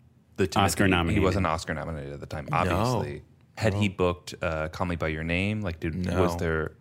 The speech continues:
Speaker 3: No.
Speaker 1: Yeah.
Speaker 3: He had been, I had seen him in, he did a season, he was in season two of Homeland,
Speaker 1: Mm-hmm.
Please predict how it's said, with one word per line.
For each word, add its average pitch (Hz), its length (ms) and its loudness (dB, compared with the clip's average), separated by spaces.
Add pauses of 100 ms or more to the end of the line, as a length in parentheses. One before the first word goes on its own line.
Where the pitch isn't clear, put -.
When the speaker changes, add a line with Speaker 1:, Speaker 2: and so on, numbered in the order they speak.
(180)
Speaker 3:
No. 90 220 0 (180)
Speaker 1:
Yeah. 82 240 -4
Speaker 3:
He 113 180 6
had 117 200 2
been, 113 220 2
I 107 100 2
had 107 140 0
seen 117 260 2
him 117 160 0
in, 95 540 2
he 107 160 -2
did 98 180 0
a 95 40 0
season, 110 400 0
he 110 80 2
was 101 120 2
in 98 60 -4
season 110 300 2
two 110 160 0
of 87 80 0
Homeland, 85 540 -2 (120)
Speaker 1:
Mm-hmm. 92 320 -6